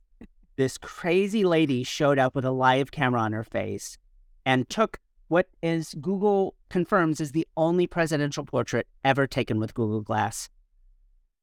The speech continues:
All right, skill number one, um,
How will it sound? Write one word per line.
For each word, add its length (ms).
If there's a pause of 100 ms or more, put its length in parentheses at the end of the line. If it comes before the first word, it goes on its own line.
(560)
All 200
right, 400
skill 340
number 320
one, 440 (680)
um, 680